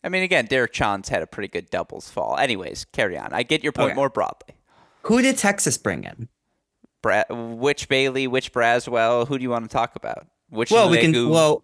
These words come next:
Speaker 2: we can start with the number one player <laughs> in twenty twenty-two in the World Junior rankings in Gilarno Bailey, or we can talk about Jonah Braswell, the number three player from Florida last season, who went fourteen and nine.
Speaker 1: <laughs>
Speaker 2: Now,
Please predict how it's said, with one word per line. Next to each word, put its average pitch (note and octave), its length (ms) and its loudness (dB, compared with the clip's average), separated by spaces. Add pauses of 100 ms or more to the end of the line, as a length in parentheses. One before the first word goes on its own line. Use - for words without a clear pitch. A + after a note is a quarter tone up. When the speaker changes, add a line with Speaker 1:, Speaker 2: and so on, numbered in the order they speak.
Speaker 2:
we D#3 220 2
can D#3+ 120 4
start D3 460 2
with C3+ 240 0
the B2+ 80 2
number B2+ 260 2
one A#2+ 200 2
player A2+ 420 -2
<laughs> B2+ 40 -2
in A2+ 200 2
twenty A2 280 0
twenty-two G#2+ 440 0
in C#3 100 0
the G#2+ 220 -2
World G#2+ 420 0
Junior G#2 300 0
rankings A2+ 540 0
in A2 260 0
Gilarno G#2 560 2
Bailey, F#2+ 400 0 (260)
or E3 200 6
we D#3 120 4
can D3 140 -2
talk B2+ 260 0
about A2 280 0
Jonah A2 320 0
Braswell, G#2 460 2
the A2 60 0
number G#2 240 0
three G#2 220 -2
player G2 300 -2
from G2+ 160 -4
Florida F#2+ 380 -2
last F#2+ 300 0
season, G2+ 360 -2
who G#2+ 160 -2
went G2+ 180 -4
fourteen G2 440 -4
and F2+ 120 -4
nine. G2 420 -2 (140)
Speaker 1:
<laughs> - 1040 -12 (380)
Speaker 2:
Now, D#3 280 4